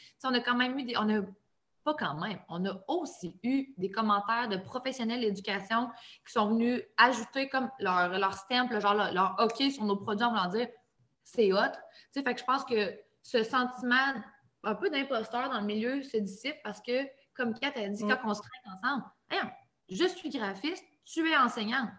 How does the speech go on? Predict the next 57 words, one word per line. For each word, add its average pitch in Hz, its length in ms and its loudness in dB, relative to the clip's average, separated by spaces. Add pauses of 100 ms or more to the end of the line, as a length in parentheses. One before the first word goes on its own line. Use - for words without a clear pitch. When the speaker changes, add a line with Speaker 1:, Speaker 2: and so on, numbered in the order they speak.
(440)
Speaker 1:
On 202 200 2
est, 226 100 4
on 208 340 2
prend 220 200 2
pas 277 100 0
la 247 100 4
place 247 200 0
de 226 60 2
personne, 220 380 -4
on, 202 240 0
tu 196 60 -8
sais, 262 100 0
on 208 120 2
le 202 60 0
fait. 277 360 -4 (160)
C'est 220 160 2
juste 247 180 4
que 247 60 2
est-ce 226 160 0
qu'on 254 100 -2
le 247 60 0
fait 247 100 0
à 233 80 4
cent 262 220 0
pour 220 180 -4
cent 262 160 2
de, 254 60 2
nos, 202 280 2
de 190 160 0
notre 190 200 0
gagne-pain 202 400 0
principal ? 214 600 0 (380)
Non. 196 300 -2 (280)
Fait 196 100 -2
qu'on 196 180 -4
l'est 214 120 0
quand 208 160 4
même. 262 140 2
Fait 240 120 -4
que - 60 -12
je - 80 -12
pense 302 200 2
que 233 80 0 (580)
depuis, 220 540 2
tu 320 120 0
sais, 302 140 0
quand 285 180 -2
tu 269 80 -4
nous 240 80 2
as 247 80 6
proposé 240 540 0
de, 214 260 0
de 196 200 0
faire 208 180 -6
l'entrevue 220 380 -2
avec 202 240 -2
toi, 269 260 2